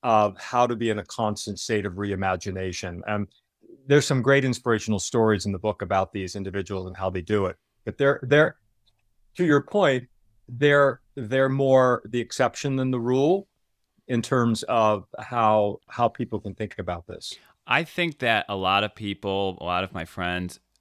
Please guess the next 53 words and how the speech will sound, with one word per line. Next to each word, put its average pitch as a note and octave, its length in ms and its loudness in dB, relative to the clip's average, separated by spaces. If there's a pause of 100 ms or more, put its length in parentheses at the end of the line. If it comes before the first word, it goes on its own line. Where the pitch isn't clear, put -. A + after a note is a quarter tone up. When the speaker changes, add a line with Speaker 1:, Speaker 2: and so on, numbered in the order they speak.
Speaker 2:
family, F2 380 -4
people F2+ 320 -8
I've E2 160 -6
known G2 460 -4 (840)
are A#2 140 -2
happy A#2 420 0
enough B2 240 0
just - 220 -6
to G#2 80 -4
see A2+ 200 -6
someone G2+ 360 -6
else G#2 320 -2
do D#2 220 -14
that A1 380 -16 (540)
and G2+ 440 2
Speaker 1:
<laughs> - 40 -20
Speaker 2:
to A2 180 0
achieve G#2+ 580 -2
that F2+ 260 -2
dream. E2 340 -6
Like D#2 200 -8
if, - 240 -12 (260)
if G#2+ 220 -4
you, A#2 100 -2
they A2+ 220 0
say G#2 260 -2
for F#2+ 140 -8
ten G2+ 300 -6
years, F#2+ 340 -2
"I G2 100 -2
wanna F#2+ 260 -2
write F2 180 -2
a D#2+ 40 -8
book," F#2 520 -2 (140)
and F2+ 160 -6
then F2+ 160 -6
someone G2+ 280 -4
else G#2 200 -2
they F#2 160 -10
know F2 180 -6
does F#2+ 320 0
it, E2+ 140 -6
like, E2+ 160 -12
that's G#2+ 260 -2
almost, F#2+ 340 -4
like, F2 200 -4
enough. F2+ 480 -4
Like, D2+ 160 -10
"Hey, C#3 140 0
well, G2+ 100 -2
they B2+ 160 0
did F#2 200 0
it." - 120 0